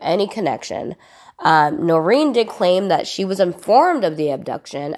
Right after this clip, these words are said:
a few months prior in advance by a private investigator that she had hired to search for her son. Um, so years and years go by, you know, nothing, there's no spottings, there's no, you know, she's,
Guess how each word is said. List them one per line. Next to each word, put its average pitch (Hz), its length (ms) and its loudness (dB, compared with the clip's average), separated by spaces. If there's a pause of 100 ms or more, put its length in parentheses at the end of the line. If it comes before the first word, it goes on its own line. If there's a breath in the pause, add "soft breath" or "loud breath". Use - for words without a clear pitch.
a 190 140 -2
few 180 240 -2
months 180 320 0
prior 165 680 0
in 165 160 0
advance 165 520 0
by 143 340 -4
a 170 160 -2
private 156 460 -2
investigator 151 760 -2
that 160 180 -4
she - 260 -8
had 147 120 -6
hired 151 600 0 (440 loud breath)
to 226 160 -6
search - 260 -8
for 156 180 -6
her 170 120 -6
son. - 540 2 (960 soft breath)
Um, 170 640 0
so - 200 -2
years 240 340 -2
and 240 100 -2
years 220 200 0
go 214 160 0
by, 185 460 2
you 165 200 0
know, 160 140 2
nothing, 175 680 0
there's 151 200 -8
no 143 80 -2
spottings, 185 920 2
there's 165 280 -8
no, 151 240 -2
you 135 120 -2
know, 156 140 -4
she's, 160 460 -8